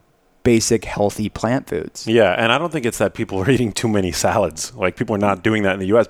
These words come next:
Speaker 2: but it's the other inf-, it's the background of all these other inflammatory products.
Speaker 1: Yeah.
Speaker 2: And, you know, more broadly speaking, gut dysbiosis
Speaker 1: Yeah.
Speaker 2: across the board from, like, antibiotic overuse, C-section birth, you know.
Speaker 1: Yeah.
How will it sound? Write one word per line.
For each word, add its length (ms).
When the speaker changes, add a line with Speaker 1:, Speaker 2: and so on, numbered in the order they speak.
Speaker 2:
but 320
it's 220
the 360
other 360
inf-, 280
it's 160
the 80
background 540
of 80
all 100
these 160
other 200
inflammatory 560
products. 580
Speaker 1:
Yeah. 100
Speaker 2:
And, 640
you 140
know, 180
more 260
broadly 400
speaking, 520
gut 240
dysbiosis 680
Speaker 1:
Yeah. 120
Speaker 2:
across 180
the 80
board 340
from, 180
like, 360
antibiotic 540
overuse, 520
C-section 680
birth, 500
you 80
know. 240
Speaker 1:
Yeah. 240